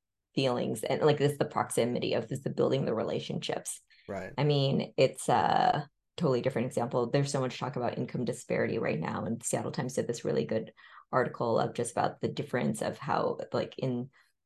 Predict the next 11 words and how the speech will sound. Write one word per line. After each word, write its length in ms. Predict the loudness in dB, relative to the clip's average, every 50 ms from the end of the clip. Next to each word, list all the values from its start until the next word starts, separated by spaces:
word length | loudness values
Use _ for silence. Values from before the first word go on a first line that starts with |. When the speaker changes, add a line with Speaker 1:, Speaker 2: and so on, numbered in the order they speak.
| _ _ _ _ -10
Speaker 1:
the, 640 | -8 -4 -2 -2 -2 -2 -2 -2 -2 -4 -4 -6 -8 _ _ _ -2
now 540 | 2 4 6 6 6 4 4 2 0 -4 -8 -12 -12 -12 -10
Seattle's 560 | -4 2 4 4 6 6 4 2 0 -2 -2
richest 460 | -4 -2 0 0 0 0 -2 -6 -12
twenty 300 | -8 -4 -2 -2 -2 -2 -2
percent 500 | -2 -4 -4 -2 -2 -2 -2 -2 -2 -4
is 160 | -4 -4 -2
now 200 | -2 -2 -2 -2
twenty-two 500 | -4 -6 -6 -4 -4 -4 -4 -4 -4 -4
times 400 | -4 -4 -4 -4 -4 -8 -10 -12 -20 _ _ _ _ -2
richer 380 | 0 0 2 2 0 0 0